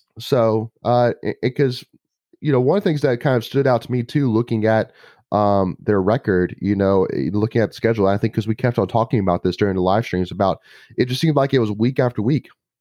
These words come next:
that they were beating some top ten, top fifteen opponent,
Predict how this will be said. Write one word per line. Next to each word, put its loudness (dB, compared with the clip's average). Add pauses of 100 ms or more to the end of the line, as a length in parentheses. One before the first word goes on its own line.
(480)
that 0
they 4
were 2
beating 2
some 0 (100)
top -2
ten, 0 (500)
top -2
fifteen -2
opponent, -2